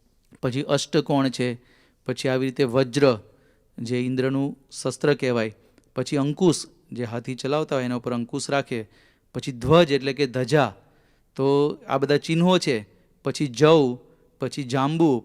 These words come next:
પછી કંજ એટલે કે કમળ, આવી રીતે, અને ઉર્ધ્વરેખા. ઉર્ધ્વરેખા બંને ચરણાવિંદમાં છે. તો આવા નવ ચિહ્નો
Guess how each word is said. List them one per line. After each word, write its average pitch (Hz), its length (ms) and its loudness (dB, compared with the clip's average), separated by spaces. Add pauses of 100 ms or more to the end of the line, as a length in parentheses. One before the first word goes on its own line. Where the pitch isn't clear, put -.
(120)
પછી 135 240 -6
કંજ 165 360 0
એટલે 139 240 0
કે 151 160 -4
કમળ, 151 520 2 (640)
આવી 139 240 0
રીતે, 160 360 0
અને 147 260 -4
ઉર્ધ્વરેખા. 165 680 2
ઉર્ધ્વરેખા 143 580 0
બંને 190 280 0
ચરણાવિંદમાં 139 560 0
છે. 120 120 -8
તો 135 120 -2
આવા 143 140 4
નવ 147 300 2
ચિહ્નો 165 520 -2